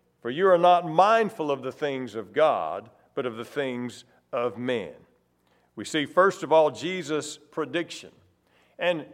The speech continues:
a normal prediction would be this. Jesus began to show the, his disciples how he would go to Jerusalem. That's a prediction. That's not the word that's used, and that's important.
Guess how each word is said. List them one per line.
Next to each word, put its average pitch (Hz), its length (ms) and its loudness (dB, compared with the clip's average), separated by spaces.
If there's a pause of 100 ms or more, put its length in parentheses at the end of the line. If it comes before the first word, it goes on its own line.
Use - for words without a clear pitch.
a 156 100 0
normal 226 380 10
prediction 151 600 -6
would 151 180 -6
be 156 180 -2
this. 160 460 -2 (340)
Jesus 202 480 -6
began 156 400 -4
to 151 100 -8
show 208 380 0
the, 135 180 -6
his 143 200 -4
disciples 135 580 -2
how 160 240 4
he 196 220 -6
would 202 400 -6
go 143 200 -2
to 170 140 -12
Jerusalem. 208 540 -12 (240)
That's 226 260 6
a 196 60 0
prediction. 240 520 -4 (540)
That's 151 300 0
not 185 260 2
the 175 80 -2
word 160 380 0
that's 135 200 -12
used, 170 380 -8
and 123 80 -8
that's 156 240 0
important. 143 500 -4